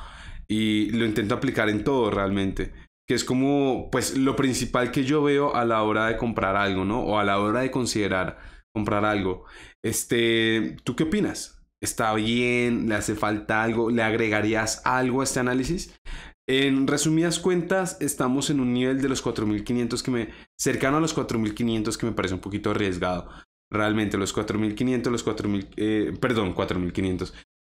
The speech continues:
Yo sí seré bien. Qué pena contigo. Los cuarenta y cinco mil quinientos. Cuarenta y cinco mil quinientos. Discúlpame con... El... Es que... Es que como notas, casi no veo el Bitcoin. Pero pues, eh, hombre, sí me toca verlo más seguido. Los cuarenta y cinco mil quinientos,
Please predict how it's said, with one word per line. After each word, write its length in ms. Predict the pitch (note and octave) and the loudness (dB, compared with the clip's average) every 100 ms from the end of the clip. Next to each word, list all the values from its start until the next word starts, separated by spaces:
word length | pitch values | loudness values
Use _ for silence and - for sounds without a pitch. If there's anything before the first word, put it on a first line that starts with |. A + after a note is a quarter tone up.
| - | -8
Yo 40 | G2+ | -4
sí 120 | G2 | -2
seré 300 | F#2 G2 G2 | -2 0 2
bien. 220 | F#2+ F2 - - - - | 2 -2 -8 -18 -16 -2
Qué 120 | B2 | 0
pena 260 | A#2+ A#2 A#2+ | 2 2 2
contigo. 380 | A#2 A2 F#2 | 0 0 0
Los 160 | F2 G2 | 0 -2
cuarenta 320 | B2+ A#2 A2 | 0 0 0
y 40 | A2 | 0
cinco 240 | A#2+ A2 | 0 0
mil 220 | A2 A2 | 0 0
quinientos. 680 | A2+ B2 A2 F#2 E2+ - - | 0 0 0 -2 -6 -12 -8
Cuarenta 400 | B2+ B2+ B2+ A#2+ | 0 2 2 0
y 40 | A#2+ | 0
cinco 300 | C3+ A#2+ A#2+ | -2 0 0
mil 220 | B2 A#2+ | 0 0
quinientos. 640 | C3+ C3+ A2+ - - - _ _ - | 0 0 0 -4 -10 -14 _ _ -10
Discúlpame 720 | F#2 F#2 - A2+ A#2 C3+ C3 | -6 -6 -2 -2 0 -2 0
con... 160 | A#2 | 0
El... 140 | G2+ C#2 | 0 0
Es 220 | E2 - | -4 -4
que... 640 | - A2 A#2 G2+ - - _ _ _ _ - | -2 0 2 0 -4 -14 _ _ _ _ -8
Es 100 | F#2+ | -4
que 140 | A2+ | -2
como 320 | G#2+ C3+ C3 | -2 0 2
notas, 400 | G#2+ G#2 B2 B2 | 2 0 -2 -4
casi 260 | - G#2 G#2 | -4 -4 0
no 140 | G2+ | 0
veo 120 | G#2 A2 | 0 0
el 100 | G#2 | 0
Bitcoin. 600 | G#2 - - - G2+ - | -2 -4 -8 -8 -12 -4
Pero 280 | G#2 G#2 F2 | 0 0 0
pues, 340 | G#2 F#2+ - | 0 0 -2
eh, 520 | G2 F#2+ F#2 F#2 F#2 F2+ | 0 2 2 2 0 0
hombre, 320 | G2+ G2 F2+ | 0 0 -2
sí 260 | - G2 F#2+ | -2 -2 0
me 140 | G2+ | 0
toca 460 | G2+ A2+ A2 G#2 - | 0 -2 -2 -2 -4
verlo 320 | A2 G2+ F#2+ G2+ | -4 -2 0 0
más 200 | G2+ - | -2 -2
seguido. 360 | F2+ F2+ - - - - - | -4 -6 -8 -10 -12 -12 -6
Los 140 | A#2+ - | -4 0
cuarenta 320 | C3 B2 B2+ | 0 0 0
y 40 | |
cinco 260 | A#2 B2+ B2 | 0 0 0
mil 240 | A#2+ A#2+ | 0 0
quinientos, 500 | - D3 C3+ - F2+ | 0 2 2 0 -4